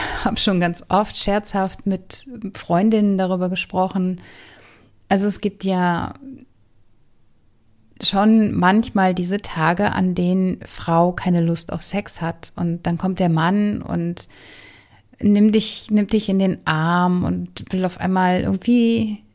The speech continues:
dich knuddeln, schmusen und, oh, schmusen ist ein Wort, das habe ich schon lange nicht mehr verwendet.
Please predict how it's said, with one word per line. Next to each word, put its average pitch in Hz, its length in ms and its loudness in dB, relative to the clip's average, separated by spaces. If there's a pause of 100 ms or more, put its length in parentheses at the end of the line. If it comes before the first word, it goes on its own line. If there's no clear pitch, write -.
dich 226 380 -6
knuddeln, 185 1040 0
schmusen 180 1200 2
und, 180 380 -4
oh, 170 140 -2
schmusen 202 500 0
ist - 140 -2
ein 175 100 0
Wort, 180 220 -2
das - 120 -4
habe 196 120 -4
ich - 60 -8
schon 175 120 -2
lange 175 200 2
nicht 170 180 -4
mehr 170 100 -6
verwendet. 175 640 -6